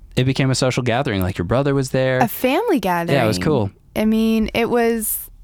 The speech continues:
Speaker 2: it just worked out to the point where we got to hang out with my brother, his
Speaker 1: Mm-hmm.
Speaker 2: girlfriend, her son, which is essentially like my nephew.
Speaker 1: Mm-hmm.
Speaker 2: Um, and then your family was there, and we were all chilling with the bubs.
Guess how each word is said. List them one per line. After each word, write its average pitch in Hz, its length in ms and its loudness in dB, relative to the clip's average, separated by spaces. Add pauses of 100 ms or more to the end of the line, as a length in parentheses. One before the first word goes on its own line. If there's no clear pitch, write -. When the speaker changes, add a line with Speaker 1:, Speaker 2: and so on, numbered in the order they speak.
Speaker 2:
it 220 180 0
just 240 300 -2
worked 247 360 -2
out 269 360 2
to 240 120 -2
the 208 140 -2
point 196 320 -4
where 202 180 0
we 196 100 0
got 185 180 0
to 208 100 -2
hang 196 200 2
out 190 180 -2
with 220 200 -6
my 247 160 0
brother, 208 560 0
his 202 260 -2
Speaker 1:
Mm-hmm. 123 80 2
Speaker 2:
girlfriend, 190 760 0 (480)
her 214 220 0
son, 190 540 -2
which 190 220 -4
is 190 220 -2 (100)
essentially 185 400 -2
like 175 160 -4
my 180 120 0
nephew. 175 760 -2
Speaker 1:
Mm-hmm. 107 540 0
Speaker 2:
Um, 180 600 0
and 196 180 0
then 190 140 0
your 208 200 0
family 175 500 -2
was 175 300 -2
there, 170 560 -2 (480)
and 208 120 -2
we 220 140 2
were 240 140 -2
all 247 180 0
chilling 220 540 -2
with 233 140 -4
the 226 60 -4
bubs. 214 720 0